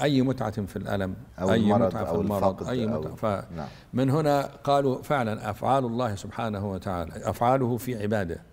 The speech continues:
Speaker 2: نعم.
Speaker 1: ما يخ-، ما يخلقه من أفعال، لأن ع-، كل ده مخلوق لله سبحانه وتعالى.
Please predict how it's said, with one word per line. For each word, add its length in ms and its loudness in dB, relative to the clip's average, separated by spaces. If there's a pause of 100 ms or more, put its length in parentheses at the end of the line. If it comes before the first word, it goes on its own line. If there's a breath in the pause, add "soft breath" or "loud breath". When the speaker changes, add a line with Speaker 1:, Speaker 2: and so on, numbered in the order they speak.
Speaker 2:
نعم. 100 -4
Speaker 1:
ما 180 2
يخ-، 240 -12
ما 280 0
يخلقه 920 0
من 300 0
أفعال، 420 0
لأن 220 -2
ع-، 460 -4 (420 loud breath)
كل 200 4
ده 100 4
مخلوق 360 0
لله 140 0
سبحانه 340 -4
وتعالى. 300 -4